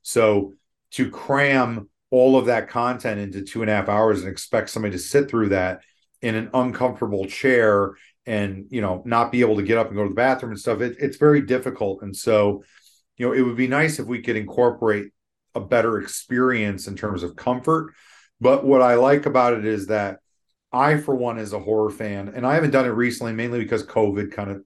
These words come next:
fucked up that whole schedule. But before covid, leading up to that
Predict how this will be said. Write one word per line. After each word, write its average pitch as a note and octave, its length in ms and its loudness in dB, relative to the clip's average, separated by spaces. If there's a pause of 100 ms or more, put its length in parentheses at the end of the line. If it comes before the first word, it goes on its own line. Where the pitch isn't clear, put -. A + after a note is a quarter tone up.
fucked - 420 -2
up G#2+ 160 -2
that G2 160 -2
whole F#2+ 180 -4
schedule. F#2+ 600 -4
But F2+ 340 -6 (800)
before E3 540 4
covid, A2 540 2
leading A2+ 320 0
up C3 220 0
to A#2+ 140 -4
that F#2 380 -4